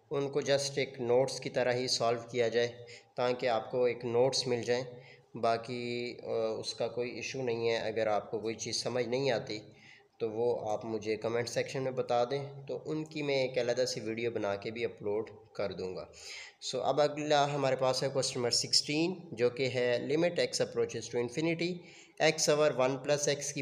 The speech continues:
power x। So ये आ जाएगा limit x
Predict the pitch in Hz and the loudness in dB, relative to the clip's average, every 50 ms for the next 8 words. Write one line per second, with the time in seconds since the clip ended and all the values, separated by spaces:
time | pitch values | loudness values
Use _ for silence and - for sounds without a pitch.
0 | - 127 120 120 127 165 196 190 - - - - - - - 123 120 - - - | 0 2 2 4 4 2 0 0 -4 -10 -14 -18 -20 -6 0 0 0 2 2 2
1 | - - - - - - - _ _ _ _ _ _ _ _ _ _ _ _ _ | 2 2 0 -4 -12 -20 -20 _ _ _ _ _ _ _ _ _ _ _ _ _
2 | _ - - - - _ _ _ _ _ - _ _ - - - - 113 113 113 | _ -20 -20 -20 -20 _ _ _ _ _ -20 _ _ -16 -16 -8 -4 -2 -2 0
3 | 113 117 113 113 113 113 113 - - - - - - - _ 123 120 127 120 107 | 0 0 0 0 0 0 -2 -4 -6 -10 -16 -20 -20 -20 _ -8 -2 0 0 0
4 | 101 98 95 107 107 104 107 104 104 104 104 107 104 - 107 104 - - - | 0 -2 -2 -4 -4 -2 -2 -2 -2 -4 -4 -6 -4 -6 -6 -6 -6 -6 -6